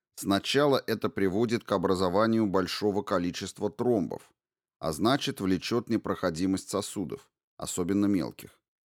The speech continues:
Факторы свёртывания истощаются, сосуды тромбируются, а кровь перестаёт свёртываться и начинает естественно просачиваться через сосудистую стенку в любом травмированном месте.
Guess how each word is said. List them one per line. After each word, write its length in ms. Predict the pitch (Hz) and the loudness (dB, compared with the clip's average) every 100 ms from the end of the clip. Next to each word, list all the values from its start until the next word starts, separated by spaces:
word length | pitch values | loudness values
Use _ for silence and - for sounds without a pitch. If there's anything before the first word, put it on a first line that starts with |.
| _ _ _ _ - | _ _ _ _ 0
Факторы 380 | 123 - 135 120 | 0 2 0 -2
свёртывания 720 | - 120 151 131 101 87 80 | -2 0 0 0 0 0 -2
истощаются, 960 | - 98 - 123 - 120 80 - - - _ _ _ | -4 -6 -2 -2 -2 0 0 -2 -10 -14 _ _ _
сосуды 540 | - 95 - 131 123 110 | -2 -2 0 -2 0 0
тромбируются, 920 | 117 120 117 139 104 67 - - - _ _ _ - | 2 2 4 2 2 -2 -6 -14 -16 _ _ _ -6
а 120 | 80 | -6
кровь 320 | - 147 160 | 0 2 2
перестаёт 600 | 131 110 - 104 110 117 | 0 -2 0 0 0 -2
свёртываться 800 | - 95 117 135 101 73 - - - | -4 -2 -2 -2 -4 -6 -8 -12 -2
и 60 | |
начинает 640 | 95 92 - 98 113 113 | 0 0 0 2 2 0
естественно 720 | 104 95 - 110 104 104 101 87 | -2 -4 0 -2 0 0 2 2
просачиваться 1000 | 90 90 - 107 - 110 104 - 101 92 _ _ - | 0 -2 0 -2 0 -4 -4 -2 -4 -4 _ _ -2
через 260 | 135 123 - | 0 0 0
сосудистую 800 | 123 110 123 127 123 - 123 | -2 -2 -2 0 -2 -2 -4
стенку 640 | 120 - 139 113 78 - 53 _ _ | -4 -4 0 0 0 -6 -16 _ _
в 140 | 78 92 | -2 0
любом 420 | 82 85 127 131 | 2 2 4 4
травмированном 800 | 98 92 85 85 85 87 90 92 | 2 2 2 2 2 2 2 2
месте. 460 | 85 58 - - | 2 -2 -8 -14